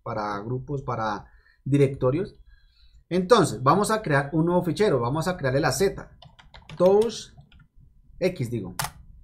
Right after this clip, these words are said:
Vamos a ver con qué grupo propietario queda, mírala. Grupo propietario soporte. ¿Sí ves? Esa es la finalidad. Eso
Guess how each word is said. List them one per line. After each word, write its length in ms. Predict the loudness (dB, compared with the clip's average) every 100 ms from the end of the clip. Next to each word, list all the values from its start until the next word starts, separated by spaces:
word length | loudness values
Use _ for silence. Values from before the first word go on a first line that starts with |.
| -20 -20 -20 -4
Vamos 220 | 0 2
a 40 | 2
ver 80 | 0
con 100 | 0
qué 140 | -2
grupo 260 | -2 -2 -2
propietario 420 | -2 -2 -2 0
queda, 320 | -2 -4 -8 -6
mírala. 380 | -4 -4 -8 -16 -20 -20 -20 -20 _ -20 _ -20 _ _ _
Grupo 400 | 0 2 6 4
propietario 680 | 6 2 0 4 4 4 0
soporte. 640 | 0 -2 6 6 6 -4 -18 _ _ _ _ -20 -20 -16
¿Sí 180 | -4
ves? 220 | 0 0 0
Esa 220 | 2 4
es 20 |
la 100 | 4
finalidad. 560 | 2 0 0 0 -2 -4
Eso 260 | 0 0 0